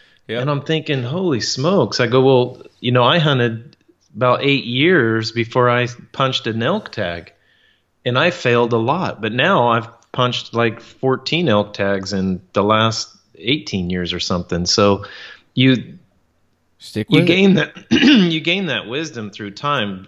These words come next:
Speaker 2: be it through failure or what have you, or, you know, like we were talking on the podcast last week with the group, you, you play it in your head a hundred times, and then it's how you react to that particular,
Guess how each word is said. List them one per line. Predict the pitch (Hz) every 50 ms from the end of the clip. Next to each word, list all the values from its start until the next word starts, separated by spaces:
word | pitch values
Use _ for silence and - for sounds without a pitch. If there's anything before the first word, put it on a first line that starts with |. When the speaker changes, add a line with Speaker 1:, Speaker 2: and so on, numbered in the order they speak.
| - 104
Speaker 2:
be | 107 117 117 117
it | 110 - -
through | - 107 98
failure | 95 - 120 107 113 117 113 110 110 110 107
or | 104 101
what | 98 107 92 -
have | 110 113 107 107 101 104
you, | 107 107 104 104 107 101 95
or, | 92 92
you | 92 - 101 98
know, | 95 95
like | 95 101 110 110 110 -
we | 127
were | 117 104
talking | - 131 120 117 - 110
on | 104 101
the | 101
podcast | 92 - 104 101 101 98 - 110 101 98 95 - -
last | 98 98 98 - -
week | 104 104 104 101 -
with | 98 - -
the |
group, | 85 - 107 120 139 135 120 - - - - - - - - - - - - _ _ _ _ -
you, | 117 117 113 - - - - - - - - - _ _ -
you | - 117 123 131 123
play | 127 - 160 160 160 156
it | 139
in | 139 131
your | 120 117 113
head | 123 147 160 165 151
a | 123
hundred | 113 120 117 113 107 101 -
times, | - 113 113 113 113 107 107
and | 110 107
then | 107 107
it's | 107 98 -
how | 127 123
you | 120 117 110 101
react | 98 104 104 110 110 110 113 113 - -
to | - 95
that | 90 107 104 104 104 110 113 - _
particular, | - 113 104 - - 113 110 113 - 101 104 101 101 101 98 98 101